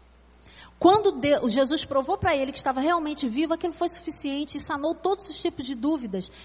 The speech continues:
e crise que Tomé tinha naquela hora. Jesus não se importa que nós façamos prova dele.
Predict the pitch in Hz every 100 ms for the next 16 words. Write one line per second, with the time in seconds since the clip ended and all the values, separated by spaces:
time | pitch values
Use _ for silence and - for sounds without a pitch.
0 | - - 277 - 320 359 339 262 262 262
1 | 247 262 262 269 262 233 226 208 180 180
2 | 170 151 160 - - - - - - -
3 | - - - - - - 202 294 190 220
4 | 311 302 262 294 294 311 302 - 233 226
5 | 233 - 220 226 220 233 220 226 226 220
6 | - 208 208 208 180 190 190 185 160